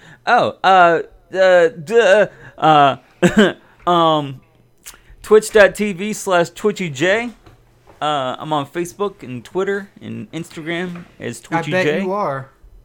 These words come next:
Speaker 1: Oh, yeah, I'm all over it. But, uh, Twitter's my main one, Twitchy J.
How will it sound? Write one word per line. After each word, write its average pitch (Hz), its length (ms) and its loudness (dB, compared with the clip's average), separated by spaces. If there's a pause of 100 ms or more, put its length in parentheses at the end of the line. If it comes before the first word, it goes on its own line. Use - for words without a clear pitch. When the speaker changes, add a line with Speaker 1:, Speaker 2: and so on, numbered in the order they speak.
Speaker 1:
Oh, 120 160 -8
yeah, 135 340 -10
I'm 143 140 -10
all 127 220 -4
over 131 220 -8
it. - 60 -20 (1500)
But, 135 200 2
uh, 123 260 2
Twitter's 190 360 2
my 160 120 -2
main 151 380 -4
one, 156 260 -10 (320)
Twitchy 151 300 -8
J. 139 400 -6